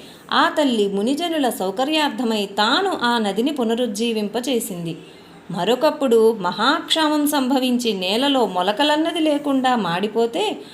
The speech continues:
ఆమె అనేక సహస్ర సంఖ్యాకులైన మునిజనులను నిరంతరంగా కందమూలాలను సృజించి పోషించింది.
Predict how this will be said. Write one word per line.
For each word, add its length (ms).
ఆమె 280
అనేక 540
సహస్ర 500
సంఖ్యాకులైన 840
మునిజనులను 800
నిరంతరంగా 840
కందమూలాలను 960
సృజించి 540
పోషించింది. 800